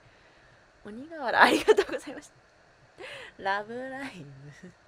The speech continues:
ブ。<laughs> 最近声当たらんな。えー、当たらないか。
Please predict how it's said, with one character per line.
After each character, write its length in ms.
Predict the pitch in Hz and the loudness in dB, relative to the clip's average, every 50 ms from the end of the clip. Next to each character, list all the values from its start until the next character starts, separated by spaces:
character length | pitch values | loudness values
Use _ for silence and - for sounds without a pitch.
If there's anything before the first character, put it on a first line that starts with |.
| _ _ _ _ - - - _ _ _ - - - - - - - - - - | _ _ _ _ -20 -20 -20 _ _ _ -20 -20 -20 -20 -20 -20 -20 -20 -14 -12
ブ。 60 | - | -12
<laughs> 40 | 415 - 381 381 349 320 311 285 262 - - - - - _ _ - - - | -12 -12 -14 -16 -16 -18 -20 -20 -20 -20 -20 -20 -20 -20 _ _ -20 -20 -20
最 80 | 254 | -18
近 160 | - 294 285 | -16 -16 -16
声 200 | - - 262 240 220 | -12 -10 -8 -8 -8
当 60 | 214 | -8
た 180 | - 247 240 247 | -10 -12 -12 -10
ら 120 | 254 240 | -10 -10
ん 160 | 202 175 160 | -12 -12 -14
な。 280 | 165 - 180 185 - 214 - - - - | -14 -12 -12 -12 -14 -14 -18 -20 -20 -20
え 600 | - - - 226 226 240 233 226 233 226 226 214 - | -14 -12 -10 -8 -8 -8 -8 -8 -6 -6 -6 -4 -4
ー、 60 | - 202 | -4 -6
当 60 | - | -6
た 120 | - 254 254 | -6 -6 -6
ら 140 | 269 262 | -6 -6
な 100 | 262 269 | -8 -8
い 160 | 254 214 185 - - - - - - - | -10 -10 -12 -14 -16 -20 -20 -20 -20 -20
か。 80 | 165 | -18